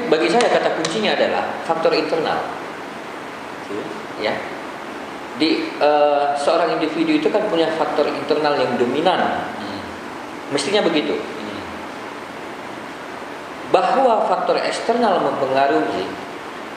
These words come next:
Speaker 1: itu semua tentu tergantung pada bagaimana sisi internal individu itu mengolah informasi itu dan mengemasnya dalam bentuk tulisan.
Speaker 2: Berarti faktor internal lebih mendominasi?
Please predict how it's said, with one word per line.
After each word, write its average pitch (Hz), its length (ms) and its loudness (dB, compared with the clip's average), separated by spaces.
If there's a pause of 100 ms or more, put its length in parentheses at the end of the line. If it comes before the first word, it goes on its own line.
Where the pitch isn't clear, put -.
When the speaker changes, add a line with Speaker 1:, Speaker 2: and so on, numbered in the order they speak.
Speaker 1:
itu 170 280 2
semua 196 640 4
tentu 170 640 4 (680)
tergantung 160 720 2
pada 147 360 4
bagaimana 113 640 2
sisi - 320 -4 (100)
internal 160 540 2
individu 120 560 -2 (560)
itu 165 160 2
mengolah 143 880 2 (280)
informasi 131 760 0
itu 160 240 -2 (560)
dan 156 240 4
mengemasnya 139 720 4
dalam 113 300 4
bentuk 110 200 -2
tulisan. 113 400 -2 (720)
Speaker 2:
Berarti - 180 0
faktor 147 340 6
internal 143 380 6
lebih 135 180 4
mendominasi? 117 640 2